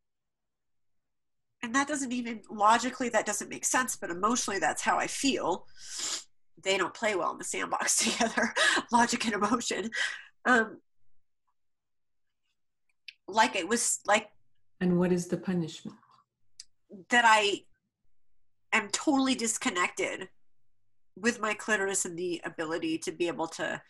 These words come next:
Speaker 1: normally, or like I used to, or like I want to, or easily, more easily, have an
Speaker 2: Mm-hmm.
Speaker 1: orgasm. Like, okay, you lived and you didn't get the twins and you got what you wanted,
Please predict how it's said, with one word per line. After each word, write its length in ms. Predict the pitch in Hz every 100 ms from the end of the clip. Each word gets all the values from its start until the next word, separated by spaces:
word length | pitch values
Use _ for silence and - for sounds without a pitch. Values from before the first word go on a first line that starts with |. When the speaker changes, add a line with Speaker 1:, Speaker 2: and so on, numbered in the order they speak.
| - - -
Speaker 1:
normally, 680 | 202 190 185 185 170 156 160
or 160 | 180 -
like 200 | 170 165
I 80 | 165
used 400 | 170 175 190 -
to, 260 | 180 156 175
or 360 | - 165 165 -
like 140 | 175 170
I 80 | 165
want 320 | 156 175 -
to, 260 | - 151 151
or 140 | 151 135
easily, 680 | 214 190 180 151 151 180 -
more 240 | 190 214
easily, 560 | 185 180 156 139 160 196 - - - - - _ _ _ _ _ _ _ _ -
have 180 | - 180
an 80 | 190
Speaker 2:
Mm-hmm. 60 | 220
Speaker 1:
orgasm. 580 | 277 165 147 - - 143
Like, 220 | 165 - -
okay, 260 | 196 214 285
you 180 | 240 214
lived 420 | 269 311 208 214
and 160 | 190 170 _ _ _
you 140 | 180
didn't 220 | 190 226 208
get 180 | 214
the 60 | 196
twins 500 | - 240 208 165 180
and 100 | 175
you 60 | 185
got 180 | 190
what 120 | 175 185
you 80 |
wanted, 300 | 185 190 175